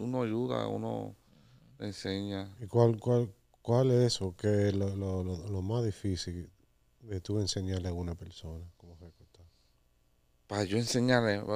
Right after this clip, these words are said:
Speaker 1: ¿qué es lo más que se me ha hecho difícil enseñándole?
Speaker 2: Ujú.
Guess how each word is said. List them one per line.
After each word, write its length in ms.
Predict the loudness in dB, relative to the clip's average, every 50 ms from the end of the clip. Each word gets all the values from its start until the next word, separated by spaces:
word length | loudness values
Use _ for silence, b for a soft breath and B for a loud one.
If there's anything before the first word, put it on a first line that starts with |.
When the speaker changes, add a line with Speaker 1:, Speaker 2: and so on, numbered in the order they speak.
| -2
Speaker 1:
¿qué 100 | 0 2
es 40 | 2
lo 80 | 2 2
más 280 | 2 2 2 0 -2 -8
que 100 | -8 -6
se 140 | -2 0 0
me 100 | 0 0
ha 20 |
hecho 160 | 0 0 -2 -2
difícil 280 | -2 -4 -6 -6 -4 -4
enseñándole? 680 | -4 -4 -4 -4 -2 0 0 0 0 0 -2 -2 -4
Speaker 2:
Ujú. 160 | -8 -14 -18